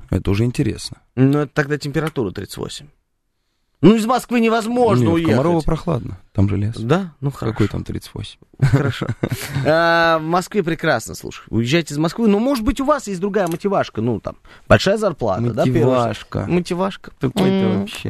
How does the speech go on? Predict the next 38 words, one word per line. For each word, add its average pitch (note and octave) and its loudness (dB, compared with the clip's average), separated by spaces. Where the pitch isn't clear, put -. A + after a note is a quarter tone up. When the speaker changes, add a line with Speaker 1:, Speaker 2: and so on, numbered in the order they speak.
Speaker 2:
милашка, F#3+ 2
мотивашка. - -2
Speaker 1:
<laughs> - -
У A2+ 6
меня E3 4
на C#3 0
даче A#2 -2
уличный B2 -2
туалет — G#2 0
это - -4
первое G2+ 0
здание G#2 0
на F2+ -4
участке. G2 -2
Как G3+ 0
вот A#2 -2
мы, G2 -6
э, A2 0
работу A#2 0
вожатого G#2+ 0
всё - -4
время G2+ -2
сводим G2 -2
к - -2
похабщине G#2+ 0
какой-то, - -8
а A#2 6
эту D3 0
тему B2+ -2
к - -6
уличному G#2+ 0
туалету F#2+ -4
свели? - -4
Speaker 2:
М, D2+ -6
это D#3+ 2
такая G3 0
программа. F3+ -4
Speaker 1:
М. B2+ -2